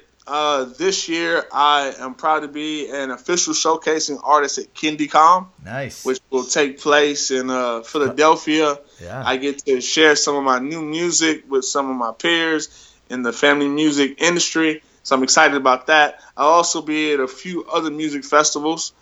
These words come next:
Speaker 1: uh, like the Power Music Fest, uh, in Bentonville, Arkansas. Uh, in addition, I'm going on a summer tour this summer. I'll be traveling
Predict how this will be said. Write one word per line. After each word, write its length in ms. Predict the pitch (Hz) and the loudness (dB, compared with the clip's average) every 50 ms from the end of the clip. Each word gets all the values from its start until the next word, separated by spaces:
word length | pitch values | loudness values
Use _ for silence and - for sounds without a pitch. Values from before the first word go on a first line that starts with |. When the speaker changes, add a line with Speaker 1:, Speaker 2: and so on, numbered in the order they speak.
| _ _ _ _ - | _ _ _ _ -4
Speaker 1:
uh, 240 | 123 135 131 127 127 | 0 2 2 4 2
like 160 | 123 120 123 | 0 -2 -4
the 80 | 120 | -10
Power 320 | - - 131 131 139 139 135 | -4 2 4 6 6 6 4
Music 320 | 139 139 139 135 135 127 - | 2 -2 -4 -4 -6 -8 -6
Fest, 520 | - - 143 143 143 139 - - - - - _ _ _ _ _ | 0 4 4 4 4 4 0 -6 -8 -10 -14 _ _ _ _ _
uh, 440 | - 117 120 123 123 120 117 113 104 101 - | -8 -4 -2 0 0 0 -2 -4 -6 -8 -8
in 580 | 123 123 123 123 120 117 117 113 110 113 - _ _ | -8 -8 -6 -6 -6 -6 -6 -8 -8 -10 -12 _ _
Bentonville, 760 | 117 120 113 139 151 151 147 139 131 135 139 139 131 120 - | -12 0 4 4 4 6 4 2 4 6 6 8 6 6 6
Arkansas. 760 | - 127 156 - - 147 139 - - 151 147 147 143 139 135 - _ _ _ - _ _ _ _ _ _ | 6 6 4 4 2 -4 -4 2 4 6 6 6 4 2 -2 -8 _ _ _ -20 _ _ _ _ _ _
Uh, 340 | - 113 123 123 123 123 117 - | -10 -6 -6 -4 -4 -4 -6 -8
in 120 | 127 123 | -10 -12
addition, 460 | 123 120 123 151 170 160 - 156 147 | -12 -10 -6 -6 -4 -4 -2 0 0
I'm 140 | 143 143 139 139 | 0 0 -2 -2
going 240 | 139 143 143 139 | -2 -2 -2 -2
on 240 | 127 127 131 131 131 | -2 -2 -2 -2 -2
a 300 | 131 127 127 123 120 117 | -2 -4 -4 -6 -8 -10
summer 280 | - - 151 139 135 131 | -6 -4 -4 -4 -4 -6
tour 400 | - - 185 185 185 185 180 165 | -4 -2 0 2 2 2 2 0
this 180 | 165 165 160 | 0 -2 -2
summer. 400 | - 175 175 175 170 170 180 180 - _ _ _ _ _ _ _ - | 2 2 2 2 2 0 -2 -4 -8 _ _ _ _ _ _ _ -4
I'll 140 | - 127 127 | -4 -4 -2
be 160 | 139 135 131 | -2 -4 -4
traveling 800 | 131 - 147 147 143 139 139 143 143 143 139 143 143 139 - | 0 2 4 4 4 2 0 -2 -2 -2 -4 -6 -8 -12 -16